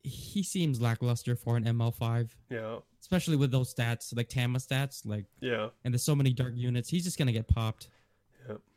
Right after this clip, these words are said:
Speaker 2: He, like, you see, like, <sighs> just Montmorency, uh, like, <sighs> I don't know.
Speaker 1: I just think it's weird to have, like, twenty-five percent stun on the S one. Not, like, the S one is completely useless, uh, uh, other than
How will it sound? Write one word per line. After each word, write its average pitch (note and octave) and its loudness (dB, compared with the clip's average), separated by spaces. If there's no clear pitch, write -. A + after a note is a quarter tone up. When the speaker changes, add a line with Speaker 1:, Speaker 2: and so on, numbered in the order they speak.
Speaker 2:
He, E3 -4
like, G3+ 4
you G3+ 0
see, - -6
like, D#3+ -2
<sighs> - -14
just F3+ -2
Montmorency, C3+ 2
uh, G#2+ -4
like, - -8
<sighs> - -16
I C3+ -8
don't B2+ -12
know. A2 -16
Speaker 1:
I G3+ 4
just D4+ -4
think D#4+ 0
it's C#3 0
weird D3+ 4
to D#3+ 4
have, D3+ 0
like, C3+ 0
twenty-five F#3 4
percent C#3+ 0
stun D3 0
on B2+ 2
the A#2+ 0
S B2+ -2
one. C3 0
Not, C3 -4
like, C#3+ -4
the D#3+ -4
S G#3 2
one A3 2
is D#3+ 0
completely D3 0
useless, C3+ 0
uh, A#2+ -8
uh, - -12
other D3 2
than B2 2